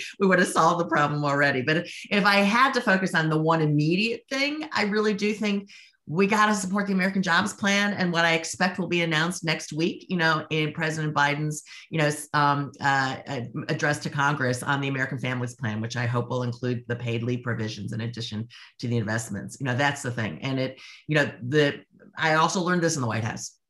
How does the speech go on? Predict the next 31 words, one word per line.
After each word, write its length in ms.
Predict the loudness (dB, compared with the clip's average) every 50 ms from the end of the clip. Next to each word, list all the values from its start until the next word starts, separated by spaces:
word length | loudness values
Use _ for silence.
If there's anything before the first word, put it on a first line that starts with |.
| _ _
You 260 | -6 -2 0 2 4
may 140 | 4 4 2
sit 220 | 2 0 0 0
there 100 | 2 2
and 100 | 2 2
you 60 | 0 2
got 180 | 0 0 0
the 80 | 0 -2
bully 200 | -2 0 0 0
pulpit 380 | 0 0 0 0 0 -2 -2 -2
and 100 | -2 -2
he's 220 | -2 -2 -2 0
got 180 | 0 -2 -2 -2
the 60 | -6
plan. 600 | -8 -6 -2 0 2 2 2 2 0 -2 -4 -6 -12 -20 -20 -20 _ _ _ _
That 180 | 0 0 2 2
plan 220 | 2 2 2 4
doesn't 220 | 4 2 2 2 0
get 140 | 0 -2 -2
passed 540 | -4 -6 -6 -6 -8 -10 -12 -14 -18 -20 _ _ _
from 180 | 0 0 0 2
the 40 | 2
White 200 | 2 2 2 2
House 240 | 0 -2 -2 -2
alone. 420 | -4 -2 0 0 0 0 -2 -4 -4
And 480 | -2 0 0 2 2 2 0 0 -2 -4 -8 -16 -20 -20 _ _
to 180 | -6 -6 -6 -8 -6
Dorian's 380 | -2 0 2 4 4 2 2 -2
point 240 | -4 -2 -2 0 2
about 240 | 2 2 0 0 0
organizing, 840 | 0 0 0 0 0 0 0 0 0 -2 -2 0 -2 -4 -4 -8